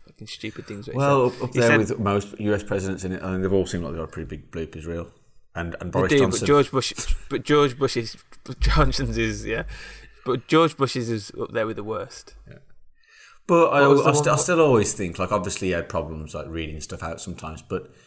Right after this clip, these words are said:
Speaker 2: these presidents have got higher I Q than ninety percent of the population, more than ninety percent. And you get, like,
Speaker 1: Yeah, you
Speaker 2: thi-,
Speaker 1: get, well,
Speaker 2: thick,
Speaker 1: it's funny
Speaker 2: thick
Speaker 1: when you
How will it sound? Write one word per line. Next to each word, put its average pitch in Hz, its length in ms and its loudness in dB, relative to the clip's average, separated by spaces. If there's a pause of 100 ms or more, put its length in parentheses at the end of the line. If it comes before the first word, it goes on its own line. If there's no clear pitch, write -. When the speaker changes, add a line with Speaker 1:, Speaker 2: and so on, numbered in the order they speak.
(560)
Speaker 2:
these 151 140 -2
presidents 107 420 0
have 101 100 -2
got 101 120 -2
higher 101 240 4
I 92 80 2
Q 90 300 -4
than 82 420 -6
ninety 87 260 -2
percent - 320 -8
of 85 120 -14
the 92 100 -12
population, 85 500 -10
more 85 200 -6
than 82 120 -8
ninety 80 240 -12
percent. - 360 -12 (100)
And 87 120 -8
you 90 60 -4
get, 95 220 0
like, 87 320 -2 (720)
Speaker 1:
Yeah, 123 160 0
you 120 160 -2
Speaker 2:
thi-, 123 80 4
Speaker 1:
get, - 260 -2
well, 135 80 4
Speaker 2:
thick, 156 140 4
Speaker 1:
it's - 80 -6
funny 175 160 6
Speaker 2:
thick 160 40 6
Speaker 1:
when 156 120 0
you 139 80 6